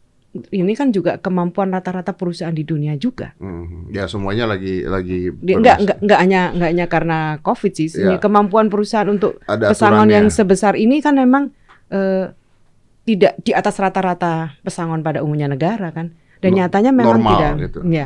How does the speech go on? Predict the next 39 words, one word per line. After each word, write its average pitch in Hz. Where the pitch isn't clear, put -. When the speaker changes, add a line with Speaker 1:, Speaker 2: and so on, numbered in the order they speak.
Speaker 1:
iya. 165
Nah, 196
nyatanya 233
memang 277
kita 269
tidak 170
mampu. 170
Buktinya 175
tadi 190
eh, 151
yang 160
saya 151
sampaikan 143
tadi. 127
Speaker 2:
Oke, 87
oke. 82
Kita 117
bicara 131
so-, 110
tentang 107
P 107
H 98
K. -
Di 92
sini 131
juga 135
dikatakan 107
P 120
H 110
K 107
Speaker 1:
Nah, 170
saya 220
mau, 233
Speaker 2:
difokuskan. 143
Speaker 1:
mau, 214
Speaker 2:
Oke. 202
Speaker 1:
Mas, 185
Mas 185
Dedi. 139